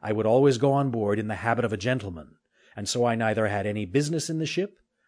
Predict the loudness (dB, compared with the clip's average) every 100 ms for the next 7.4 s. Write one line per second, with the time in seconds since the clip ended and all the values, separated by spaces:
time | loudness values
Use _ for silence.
0 | _ -2 0 0 -2 -4 -6 -6 -6 -10
1 | -18 _ _ _ _ _ _ _ -12 -4
2 | -2 0 2 4 2 0 -4 -2 -2 -4
3 | -12 -10 -8 -8 -2 2 2 2 -4 -2
4 | -2 0 -4 -2 -6 -4 -6 -6 -6 -8
5 | -10 -16 -14 -6 -4 -4 -2 -2 0 2
6 | 2 0 -2 -4 -6 -8 -12 -8 -8 -4
7 | 0 0 -2 -8